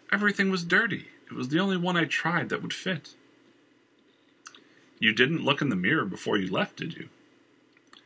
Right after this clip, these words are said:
"No, I kind of practiced longer than I should have, and it took me forever to find something I wanted to wear. How bad is it?" "Were you trying dresses on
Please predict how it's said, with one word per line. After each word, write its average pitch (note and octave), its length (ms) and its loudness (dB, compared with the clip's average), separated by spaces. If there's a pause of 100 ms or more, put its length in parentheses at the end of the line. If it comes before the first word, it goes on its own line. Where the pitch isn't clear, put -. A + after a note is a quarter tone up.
(300)
"No, A3+ 240 4
I G#3 80 2
kind G#3+ 220 2
of E3 100 -2
practiced D3 440 2
longer A2 300 2
than G#2+ 140 2
I G2+ 80 0
should F#3+ 260 4
have, A2+ 160 2
and A#2 100 -2
it - 120 -6
took - 180 0
me F#3+ 100 2
forever F#3 380 0
to B2 80 2
find E3+ 300 2
something A2 340 0
I G#2 60 4
wanted A#2 280 2
to G2+ 60 0
wear. D3 380 0 (520)
How G3 140 0
bad G3 220 4
is A#3 160 -2
it?" - 200 -6 (1300)
"Were D3 120 4
you F3 120 4
trying A3 360 0
dresses F3 380 2
on C#3 400 0